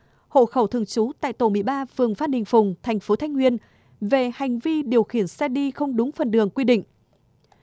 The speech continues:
Hình thức xử lý là tạm giữ giấy phép lái xe ô tô hạng B hai. Mức tiền phạt đối với hành vi vi phạm trên là từ ba triệu đồng đến năm triệu đồng. Ngoài ra, hình thức phạt bổ sung là tước quyền sử dụng giấy phép lái xe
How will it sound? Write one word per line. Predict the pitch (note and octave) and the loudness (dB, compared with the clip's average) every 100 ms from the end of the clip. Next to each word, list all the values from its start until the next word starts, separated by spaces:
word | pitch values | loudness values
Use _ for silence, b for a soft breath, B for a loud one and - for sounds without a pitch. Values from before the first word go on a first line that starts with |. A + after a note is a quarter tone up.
| b b | b b
Hình | C#4 A#3+ | 0 0
thức | G4 | -2
xử | - B3 | 0 -2
lý | G3+ G#3+ | 0 -2
là | E4+ D#4 C4 | -4 -6 -4
tạm | - C4 | -2 -2
giữ | G3 A3 B3 | 0 0 -2
giấy | - A3+ | 0 -2
phép | F4+ F4+ | 0 -4
lái | B3+ | -4
xe | - C4+ B3+ B3 | -2 -2 -2 0
ô | B3+ | 0
tô | B3 B3+ B3 - | 2 4 4 2
hạng | - B3 - | -4 -2 0
B | C4 B3+ | 0 0
hai. | C4+ B3+ - b b b b | -2 -4 -6 b b b b
Mức | A#3+ G4 - | 0 0 2
tiền | B3+ | -2
phạt | A3 B3 A3+ - | -2 -4 -4 0
đối | A3+ C4+ | 0 0
với | C4+ E4 | -2 -4
hành | C4 | -4
vi | G#3 D4 | -4 -4
vi | C4+ D#4+ | -2 -2
phạm | D4 B3 | -2 -4
trên | F#3 C#4+ D4 B3+ | -2 -2 -2 -2
là | G#3+ | -2
từ | - A3 | 0 -2
ba | G3+ C4 D#4 | 0 -2 -2
triệu | - G#3 | -2 2
đồng | G#3+ G3 E3 - | 2 2 -4 0
đến | G#3+ B3 | 2 2
năm | D#4 D4 | -2 -4
triệu | A3+ | 0
đồng. | G#3+ G3 - b b b b b | 2 0 -2 b b b b b
Ngoài | C4 C#4 | 0 0
ra, | C4 E4 | 0 -4
hình | D#4+ C4+ | -2 -2
thức | F#3+ G4 | -2 -4
phạt | - C4 A#3 | -2 -4 0
bổ | A3 E3 | 0 0
sung | - D4 C#4+ | -4 -4 -2
là | A#3 | -4
tước | - F#4 - | -2 -4 -2
quyền | A#3+ G3 | -2 0
sử | G#3+ | 0
dụng | F#3 A3 F3 | 2 0 0
giấy | F#3 G3+ | 0 0
phép | F4 F4+ | 0 -4
lái | C4+ | -6
xe | - C4+ | -2 -2